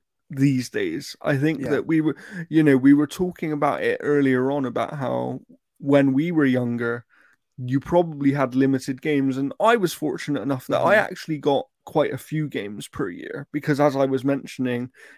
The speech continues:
Speaker 1: it was one of the few things that I could really do from an enjoyment perspective, um,
Speaker 2: Right.
Speaker 1: especially in my younger days. And so I would get maybe six games a year, something like that,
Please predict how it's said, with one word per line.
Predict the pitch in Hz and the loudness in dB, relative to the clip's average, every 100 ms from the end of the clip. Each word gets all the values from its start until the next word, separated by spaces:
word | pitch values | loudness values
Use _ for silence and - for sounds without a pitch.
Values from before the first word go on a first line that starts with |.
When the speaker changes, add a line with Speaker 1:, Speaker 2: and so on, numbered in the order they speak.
| - | -8
Speaker 1:
it | 156 | -2
was | 135 135 127 | 2 2 4
one | 151 | 4
of | 151 135 | 2 -2
the | 135 | -8
few | - 156 156 151 | -8 -6 -6 -4
things | 160 139 135 127 | -2 2 2 0
that | - | -4
I | - 139 | -6 -6
could | 135 139 | -8 -10
really | 139 147 143 139 135 | -2 2 2 2 0
do | 127 143 143 147 - _ _ _ | 2 4 4 0 -8 _ _ _
from | - 139 | -2 2
an | 135 139 | 4 4
enjoyment | 135 127 151 170 185 - | 2 2 0 0 -4 -10
perspective, | 190 180 202 - - 202 214 - _ _ - | -10 -8 -6 -8 -8 -8 -8 -12 _ _ -6
um, | 127 127 | -2 0
Speaker 2:
Right. | 123 - - | -2 -4 -10
Speaker 1:
especially | - 143 139 - 135 | -8 -8 -8 -4 -2
in | 131 | 0
my | 131 | 0
younger | 131 143 165 135 | 0 0 0 -4
days. | - - - 143 - - _ _ _ - | -6 -10 -12 -12 -18 -20 _ _ _ -2
And | 147 147 | 2 2
so | - 151 147 147 - | 2 4 4 2 2
I | 165 190 | 6 6
would | 160 139 | 4 0
get | 156 - | -2 -2
maybe | 143 139 147 160 139 143 | 0 2 4 2 -2 -8
six | - - - - - | -8 -8 -8 -10 -12
games | 107 98 107 147 | -10 -8 -10 -10
a | |
year, | 98 82 156 | -10 -8 -8
something | - 135 104 92 | -6 -8 -8 -8
like | 73 | -6
that, | 62 55 | -6 -8